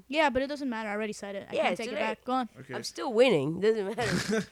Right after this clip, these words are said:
Speaker 3: <laughs> It's known as
Speaker 1: Fuck
Speaker 3: the
Speaker 1: you.
Speaker 3: Peluda or the La, La Velu, which both roughly translates as a, so-, as something hairy. Though descriptions of this creature have varied
Speaker 2: <laughs> I have a
Speaker 3: greatly
Speaker 2: friend like that.
Speaker 3: <laughs> Though,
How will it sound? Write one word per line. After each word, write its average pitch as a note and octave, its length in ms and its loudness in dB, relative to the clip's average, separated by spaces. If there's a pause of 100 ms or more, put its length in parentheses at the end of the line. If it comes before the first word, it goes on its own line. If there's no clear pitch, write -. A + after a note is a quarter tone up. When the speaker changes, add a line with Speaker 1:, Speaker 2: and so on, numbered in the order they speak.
(160)
Speaker 3:
<laughs> - 220 -16
It's D#3+ 180 -2
known G3 220 -2
as G#3+ 60 2
Speaker 1:
Fuck F3+ 160 2
Speaker 3:
the - 60 -6
Speaker 1:
you. F#3 60 8
Speaker 3:
Peluda E3+ 520 4
or D3 280 2
the C#3+ 200 0
La, C#3 480 0 (420)
La C#3 300 0
Velu, C#3 640 2
which C#3 320 -4 (160)
both F3 240 -2
roughly D3+ 380 -4
translates C#3+ 720 -8 (100)
as A#2+ 460 -8 (100)
a, B2 80 -8
so-, - 220 -8
as C3 140 -8
something D3+ 300 -10
hairy. G#2+ 460 -10 (460)
Though D#3 240 2
descriptions F#3 540 -8
of F#3+ 60 -10
this F4 100 -10
creature E3 440 -2
have C#3 200 -4
varied C#3+ 460 -2
Speaker 2:
<laughs> G#3+ 80 -6
I B3+ 60 4
have D4+ 120 4
a D4 40 4
Speaker 3:
greatly - 80 0
Speaker 2:
friend C4+ 220 12
like G3 140 8
that. G3+ 260 4 (320)
Speaker 3:
<laughs> - 360 -18
Though, F3+ 320 2